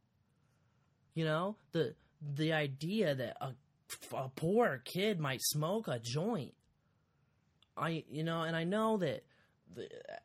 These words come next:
everyone within normal and everyone within, you know, an official title and, you know, an official spokesman has been saying, like, you know, "We're,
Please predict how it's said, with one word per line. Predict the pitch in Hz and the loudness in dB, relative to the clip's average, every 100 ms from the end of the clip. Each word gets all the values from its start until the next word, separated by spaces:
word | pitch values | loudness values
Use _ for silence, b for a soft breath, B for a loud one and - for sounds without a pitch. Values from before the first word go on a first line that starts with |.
| _ | _
everyone | - 165 196 196 175 | -4 0 2 2 2
within | 127 123 113 | 0 -2 -4
normal | 117 156 151 131 | 0 0 2 0
and | 117 | 0
everyone | 139 165 170 160 | -2 0 0 0
within, | 143 139 127 123 | -2 -2 -4 -4
you | 123 | -4
know, | 117 107 | -6 -6
an | 120 | -6
official | - 135 151 | -6 -4 -4
title | 147 127 139 139 139 | -4 0 0 0 0
and, | 127 113 92 - _ | -2 -4 -8 -14 _
you | 117 | -10
know, | 110 107 | -8 -8
an | |
official | 123 143 135 139 | -8 -8 -6 -8
spokesman | - 131 131 - 117 | -4 -4 -4 -6 -6
has | 113 | -6
been | 127 120 | -6 -6
saying, | - 123 139 131 117 | -4 -4 -2 -2 -4
like, | 110 113 - B B B B | -8 -10 -14 B B B B
you | 127 | -4
know, | 113 | -2
"We're, | 110 110 | -4 -6